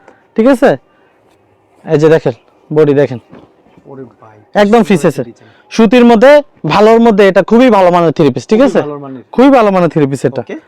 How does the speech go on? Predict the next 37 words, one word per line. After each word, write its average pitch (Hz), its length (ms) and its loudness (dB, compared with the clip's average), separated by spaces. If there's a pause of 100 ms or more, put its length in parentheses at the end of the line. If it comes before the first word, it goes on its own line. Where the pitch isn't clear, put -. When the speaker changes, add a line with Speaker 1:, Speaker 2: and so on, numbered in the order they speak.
(260)
Speaker 1:
এই 160 80 0
যে 151 140 2
দোপাট্টা 175 360 0
দেখেন। 135 200 -2
Speaker 2:
দোপাট্টা 147 440 -12
Speaker 1:
এটা 185 200 0
ফ্রি 214 100 2
Speaker 2:
দেখেন, 202 80 0
Speaker 1:
সাইজের 202 280 0
ড্রেস 165 140 0
Speaker 2:
ভালো 156 100 0
Speaker 1:
হবে, 131 200 -2
ঠিক 214 140 2
আছে? - 140 -4 (1200)
এই 170 100 2
যে 160 40 -8 (140)
দোপাট্টা। 214 400 0 (500)
Speaker 2:
সম্পূর্ণ 175 360 -16 (140)
নামাজ 175 280 -10
একটা 147 140 -20
ওড়না 131 200 -18
পেয়ে 120 160 -20
যাচ্ছে। 120 220 -16
Speaker 1:
জি। 170 80 4 (260)
Speaker 2:
অস্থির 156 320 -20
কালেকশন। 117 340 -20 (280)
Speaker 1:
দশ 208 200 0
পিস 208 180 0
দিলাম 233 280 4
মাত্র 226 200 -4 (160)
পঁয়ত্রিশশো। 220 520 2 (160)
Speaker 2:
দশ 196 180 -8
পিস 233 200 -16
মাত্র 208 140 -12 (120)
Speaker 1:
আরো 240 120 4
Speaker 2:
পঁয়ত্রিশশো। 240 340 2
Speaker 1:
দুইশো - 20 4